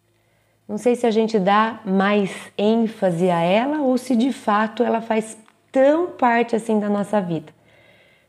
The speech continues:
Porque vira e volta eu me vejo ouvindo ou falando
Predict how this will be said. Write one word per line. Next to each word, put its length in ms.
Porque 240
vira 320
e 60
volta 520
eu 140
me 160
vejo 580
ouvindo 720
ou 160
falando 760